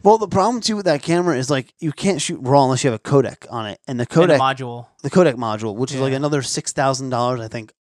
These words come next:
Speaker 1: for it,
Speaker 2: Yeah,
Speaker 1: to be honest.
Speaker 2: yeah,
Speaker 1: I
Speaker 2: see,
Speaker 1: don't,
Speaker 2: that's
Speaker 1: again,
Speaker 2: a,
Speaker 1: I'm not
Speaker 2: that's
Speaker 1: gonna
Speaker 2: kinda like the Sony.
Speaker 1: Yeah, so,
Speaker 2: Like
Speaker 1: like,
Speaker 2: the
Speaker 1: now you can
Speaker 2: Sony.
Speaker 1: shoot raw light, cinema raw light in this fi-,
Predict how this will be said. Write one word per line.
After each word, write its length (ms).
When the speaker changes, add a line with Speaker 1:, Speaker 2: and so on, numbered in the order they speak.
Speaker 1:
for 220
it, 120
Speaker 2:
Yeah, 260
Speaker 1:
to 60
be 40
honest. 400
Speaker 2:
yeah, 80
Speaker 1:
I 20
Speaker 2:
see, 60
Speaker 1:
don't, 140
Speaker 2:
that's 200
Speaker 1:
again, 160
Speaker 2:
a, 40
Speaker 1:
I'm 100
not 160
Speaker 2:
that's 140
Speaker 1:
gonna 100
Speaker 2:
kinda 120
like 260
the 240
Sony. 520
Speaker 1:
Yeah, 280
so, 240
Speaker 2:
Like 40
Speaker 1:
like, 60
Speaker 2:
the 40
Speaker 1:
now 260
you 120
can 60
Speaker 2:
Sony. 20
Speaker 1:
shoot 160
raw 280
light, 400
cinema 320
raw 200
light 400
in 120
this 140
fi-, 140